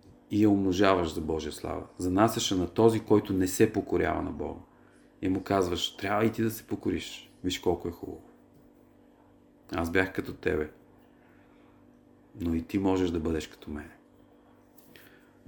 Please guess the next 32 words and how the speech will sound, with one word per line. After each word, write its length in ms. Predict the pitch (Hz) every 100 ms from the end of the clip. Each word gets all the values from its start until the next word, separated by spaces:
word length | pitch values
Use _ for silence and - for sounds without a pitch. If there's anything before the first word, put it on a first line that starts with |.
| -
Това 300 | 117 139 151
е, 80 |
трябва 200 | 151 139
да 60 | 127
се 100 | -
научим 300 | 120 120 110
да 80 | 104
го, 220 | 101 - -
това 200 | - 120
е, 100 | 123
което 180 | 127 120 -
ние 140 | 110
трябва 200 | 104 95
да 60 | 95
се 80 | 98
научим 380 | 92 92 90
да 120 | 80 -
правим. 320 | 95 90 131 - - -
Това 120 | -
е, 80 | 110
което 200 | 113 113
ние 80 | 117
трябва 260 | 113 107
да 60 | 95
поискаме 420 | - 123 - 113
от 140 | 101 92
Бога. 260 | 104 85 82 - _ _ _ _ - - - - - - _ _ - _ _ _ _ -
Да, 600 | 87 87 82 80 78 76 67 - _ _ _ _ _ - - -
да 120 | 104 104
направи 360 | 95 104 104
с 240 | - - -
нас. 300 | - -